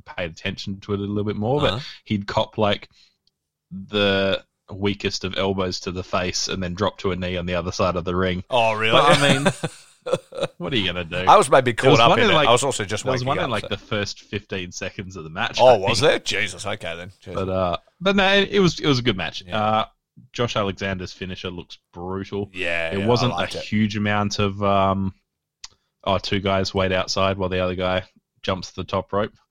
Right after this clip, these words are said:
Speaker 2: Yeah.
Speaker 1: <laughs> I'm getting real sick of that shit.
Speaker 2: <laughs>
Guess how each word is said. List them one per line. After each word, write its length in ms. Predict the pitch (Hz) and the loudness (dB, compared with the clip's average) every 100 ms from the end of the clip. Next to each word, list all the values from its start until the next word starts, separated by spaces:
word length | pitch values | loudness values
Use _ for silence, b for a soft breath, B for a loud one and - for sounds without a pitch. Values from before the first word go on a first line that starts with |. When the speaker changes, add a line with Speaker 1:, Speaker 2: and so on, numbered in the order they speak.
| _ | _
Speaker 2:
Yeah. 180 | 92 82 | -10 -10
Speaker 1:
<laughs> 1200 | - _ _ _ _ _ _ _ _ _ - - - B B B B B B B B B B B - | -12 _ _ _ _ _ _ _ _ _ -14 -14 -14 B B B B B B B B B B B -6
I'm 120 | 117 | 0
getting 340 | 151 143 95 | 2 2 0
real 220 | 90 98 95 | 0 0 0
sick 280 | - 101 | -4 -4
of 80 | 107 | -2
that 180 | 110 113 | 0 0
shit. 240 | - - | -2 -4
Speaker 2:
<laughs> 420 | 127 - - - | -2 0 0 0